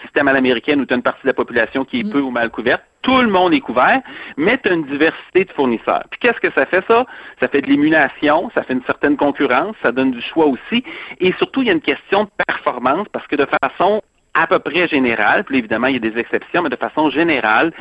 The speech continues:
Speaker 1: les cliniques, les hôpitaux entrepreneuriaux sont plus performants que les équivalents qui sont gérés par l'État. Puis ça, c'est tout, c'est tout à fait normal, ça.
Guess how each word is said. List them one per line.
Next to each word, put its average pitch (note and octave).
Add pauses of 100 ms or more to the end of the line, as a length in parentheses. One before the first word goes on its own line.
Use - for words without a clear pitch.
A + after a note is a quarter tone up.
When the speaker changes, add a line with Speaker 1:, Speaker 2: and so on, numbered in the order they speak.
(560)
Speaker 1:
les E3+
cliniques, F3
les C3+
hôpitaux E3+
entrepreneuriaux B2 (120)
sont C3
plus F3+
performants B2
que C3+
les C3
équivalents A#2
qui - (120)
sont C3
gérés A#2
par A#2
l'État. A2
Puis - (160)
ça, D3 (180)
c'est A2+
tout, - (220)
c'est G2
tout -
à A#2
fait C#3
normal, B2+ (100)
ça. A#2